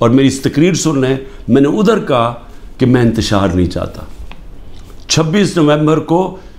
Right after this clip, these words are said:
चार लाख लोग जमा हुए हैं पिंडी के अंदर, और वो सारे था कि हमने पुरअमन एक मार्च करनी है वहाँ से इस्लामाबाद। वहाँ जिन्होंने तीस हज़ार पुलिस जमा कर ली, तो मुझे फिर पता था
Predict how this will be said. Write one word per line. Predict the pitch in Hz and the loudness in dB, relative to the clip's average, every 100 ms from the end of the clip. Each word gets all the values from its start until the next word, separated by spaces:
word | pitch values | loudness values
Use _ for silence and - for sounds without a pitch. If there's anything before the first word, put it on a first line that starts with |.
| - - | -20 -6
चार | - 196 196 202 170 | 0 2 4 4 4
लाख | 156 175 175 131 | 4 4 2 2
लोग | 147 156 | 2 2
जमा | 131 143 143 | 2 2 2
हुए | 131 127 | 4 2
हैं | 127 - | 2 0
पिंडी | 123 120 | 0 2
के | 107 107 | 0 -2
अंदर, | 92 95 - - - - - - - - | -2 -6 -12 -18 -18 -18 -18 -18 -16 -4
और | 196 | 0
वो | 180 196 | 2 2
सारे | - 185 208 208 - | 2 4 4 2 2
था | 160 | -2
कि | 160 156 | 0 0
हमने | 151 | 0
पुरअमन | 151 147 143 151 147 90 - - - - | 0 0 2 4 2 0 -4 -16 -18 -2
एक | 135 127 | -2 0
मार्च | 110 123 120 | 2 2 0
करनी | - 123 107 | 0 0 4
है | 110 | 4
वहाँ | 107 104 | 2 0
से | 98 104 | 0 -2
इस्लामाबाद। | - 98 92 90 90 - - - - - - - - - - - - - | 0 -2 0 -2 -4 -6 -14 -18 -18 -16 -16 -18 -18 -18 -16 -16 -10 0
वहाँ | 104 127 160 | 2 4 4
जिन्होंने | 156 143 135 135 | 4 4 6 4
तीस | 143 147 107 | 4 2 2
हज़ार | 117 104 | 2 2
पुलिस | - 110 117 | 0 0 0
जमा | 147 135 | 2 0
कर | 131 - | 0 -2
ली, | - 90 - - - - - - - | -4 -6 -8 -16 -18 -16 -16 -18 -2
तो | 165 | 2
मुझे | 151 160 196 | 4 4 0
फिर | - 190 254 | 0 0 0
पता | 233 220 208 | 0 0 0
था | 190 165 117 - - | 0 0 0 -6 -16